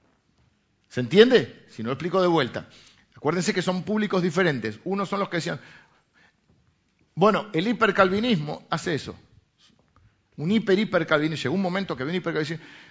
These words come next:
"Y no prediquemos, si total el Señor va a salvar a los que quiere. Porque la Biblia dice que somos elegidos antes de la fundación del mundo. ¿Para qué vamos a predicar?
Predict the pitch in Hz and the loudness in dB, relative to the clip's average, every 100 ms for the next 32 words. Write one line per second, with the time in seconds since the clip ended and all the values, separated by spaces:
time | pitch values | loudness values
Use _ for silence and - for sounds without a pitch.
0 | - 269 320 226 233 247 262 339 214 139 | -8 -2 0 2 0 0 2 2 2 -2
1 | 185 175 202 277 220 156 175 202 170 - | -4 -4 4 6 6 2 0 0 0 0
2 | 147 165 147 120 104 110 104 110 - _ | 2 2 0 -4 -8 -8 -8 -12 -18 _
3 | _ _ _ _ _ 120 - 113 135 143 | _ _ _ _ _ -14 -8 -6 -2 -2
4 | 139 113 113 139 127 120 110 165 120 127 | -2 -8 -10 -10 -8 -8 -4 -4 -2 -4
5 | 117 110 120 120 131 185 240 277 294 233 | -6 -8 -8 -8 -8 -6 -6 -4 0 0
6 | 151 135 123 92 - | 0 -2 -4 -6 -10